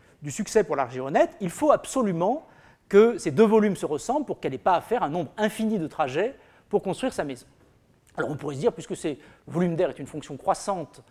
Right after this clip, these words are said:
de la vitesse, allons très, très vite, peut-être on pourra construire la maison en une seule fois, expérience faite par Raphaël Thévenin très récemment, et en effet, on tire une énorme quantité d'air, mais alors à ce moment-là, on tire tellement d'air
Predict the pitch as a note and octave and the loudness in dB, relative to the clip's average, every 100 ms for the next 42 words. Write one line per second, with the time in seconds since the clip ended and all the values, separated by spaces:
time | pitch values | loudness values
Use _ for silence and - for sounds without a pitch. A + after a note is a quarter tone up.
0 | - - _ - C3+ B2+ C3+ G#3 C#4 - | -20 -20 _ -10 -6 -6 -2 4 4 6
1 | F#3+ F#3+ A3+ - F#3+ D3+ D3 E4 - F#3 | 6 6 6 2 0 -2 -2 -4 -4 -6
2 | E3 C3+ B2+ D#3 - D3 B2 C3 C3+ A2+ | -4 -4 -4 -4 -6 -4 -2 -4 -4 -8
3 | - - _ C3 B2 F#3+ F#3 C#3 - G3+ | -12 -20 _ -8 -2 0 2 0 2 0
4 | D4 - - - - - - - - D3 | 0 -2 -18 -20 -20 -20 -20 -16 -10 -8
5 | - C3+ B2+ D#3 E3+ C#3+ C#3+ D3 D3+ D3 | -8 -8 -2 -2 0 -2 -4 -6 -6 -6
6 | C#3 B2 B2 F3 B3+ - - G3 C4 F4 | -6 -6 -2 -2 -2 -10 -2 2 4 4
7 | B3 - C4+ D#3+ D#3 B3+ G3+ E3 - D3 | 2 2 2 2 2 2 0 -8 -10 -4
8 | A#3+ B3+ G3+ A#3 C#4+ C4 F#3+ C3 D#3 - | -2 0 2 2 2 2 2 0 0 8
9 | D#4 A#3 D#3 C#3+ F#3 C4+ | 8 8 2 0 -2 -4